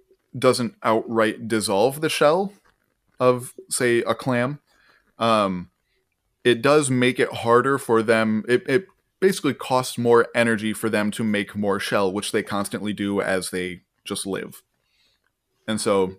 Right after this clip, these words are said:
that takes up more of their energy, which means they have to eat more food.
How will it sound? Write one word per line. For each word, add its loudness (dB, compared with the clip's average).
that 0
takes -4
up -2
more 2
of -8
their 0
energy, -2
which -4
means -4
they -2
have -2
to -6
eat -6
more -2
food. -4